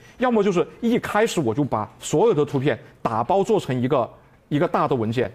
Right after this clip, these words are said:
然后每一次只需要调用这些文件，呃，拿，拿去训练就可以了，拿去训练就可以了。当然了，这个L M D B的格式，呃，这个L M D B的格式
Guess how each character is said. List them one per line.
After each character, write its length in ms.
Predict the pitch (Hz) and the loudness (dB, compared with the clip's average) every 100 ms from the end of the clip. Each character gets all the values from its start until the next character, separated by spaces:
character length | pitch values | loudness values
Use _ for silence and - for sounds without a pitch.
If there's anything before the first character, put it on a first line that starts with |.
| - | -8
然 100 | - | -2
后 40 | 196 | 2
每 160 | 160 | 2
一 100 | 123 | 2
次 180 | 180 214 | 0 -2
只 160 | - 127 | -2 -4
需 140 | - | 0
要 80 | 185 | 0
调 220 | - 190 | 2 0
用 80 | 156 | 0
这 100 | 143 | 0
些 100 | 135 | -2
文 160 | 120 110 | -2 0
件， 220 | 147 110 - - | 0 -2 -6 -8
呃， 160 | 147 135 | -2 -2
拿， 240 | 127 123 | 0 0
拿 160 | 120 117 | 0 -2
去 120 | - | -4
训 160 | - 135 | -4 -2
练 120 | 113 | -2
就 120 | 117 | -4
可 160 | 107 101 | -4 -6
以 80 | 101 | -6
了， 120 | 82 - _ - | -8 -18 _ -10
拿 80 | 113 | -8
去 100 | 123 | -6
训 120 | 127 | -4
练 120 | 113 | -2
就 80 | 110 | -4
可 100 | 101 | -4
以 40 | |
了。 100 | 98 - - - | -6 -8 -14 -4
当 120 | 247 | 0
然 100 | 208 | 0
了， 160 | 175 - - | 0 -4 -8
这 120 | - 277 | -4 0
个 120 | 220 | 2
L 220 | 175 226 | 2 2
M 180 | 190 214 | 2 2
D 160 | 240 | 0
B 140 | 185 180 | 0 0
的 120 | 160 | 0
格 220 | 135 110 | 0 -2
式， 340 | - 220 175 - - _ _ - - | 0 0 0 -2 -12 _ _ -20 -8
呃， 140 | 196 185 | 0 0
这 140 | 254 | 2
个 100 | 233 | 2
L 160 | 165 196 | 4 4
M 180 | 190 185 | 2 2
D 120 | 226 | 0
B 100 | 190 | 2
的 100 | 170 | 2
格 140 | 135 | 0
式 220 | 135 156 | 0 -2